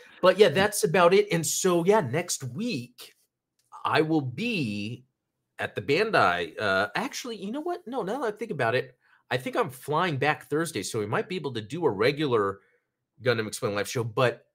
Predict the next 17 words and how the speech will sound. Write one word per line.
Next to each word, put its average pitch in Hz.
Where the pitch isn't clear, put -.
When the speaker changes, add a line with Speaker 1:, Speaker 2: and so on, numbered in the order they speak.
Speaker 1:
I 123
will 131
be 101
during 117
yours. 104
But 175
wait, 156
hold 165
on 113
a -
second. -
We'll, 170
we'll 247
have 254
to 165
talk -
because 120